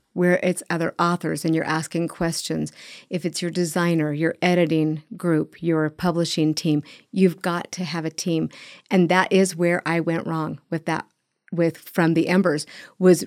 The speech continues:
truly not, not leaning in to the teams that would have made me successful in the cover design and the things that would have make, made me happier that way. So I, hands down, get a team. You do not have to do it on your own.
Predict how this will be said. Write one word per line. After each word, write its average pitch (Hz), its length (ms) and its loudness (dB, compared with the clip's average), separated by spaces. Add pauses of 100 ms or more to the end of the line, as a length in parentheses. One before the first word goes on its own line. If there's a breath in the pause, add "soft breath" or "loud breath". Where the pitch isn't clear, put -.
truly 185 680 4 (420)
not, 190 540 2 (500)
not 190 320 4
leaning 190 540 8
in 170 500 2 (240)
to 190 140 0
the 165 100 2
teams 170 480 2
that - 180 -2
would 170 200 0
have 151 200 -6
made 160 400 0
me 156 360 2
successful - 840 -6
in 156 260 -2 (440 soft breath)
the 185 60 -6
cover 156 300 -4
design 156 560 -2
and 196 300 0 (260 loud breath)
the 220 100 8
things 226 360 8
that 208 100 6
would 185 120 4
have 165 80 4
make, 160 280 0
made 170 220 0
me 160 100 0
happier 156 420 -6
that 160 220 -6
way. 151 240 -4 (160)
So - 220 -8
I, 170 200 -2
hands 185 380 2
down, 165 360 -2
get 175 220 0
a 208 60 2
team. 165 400 2
You 160 80 0
do 160 100 -2
not 165 300 -2
have 156 220 -10
to - 100 -8
do 160 140 -6
it 160 80 -8
on 160 120 -6
your 156 140 -8
own. 156 280 -6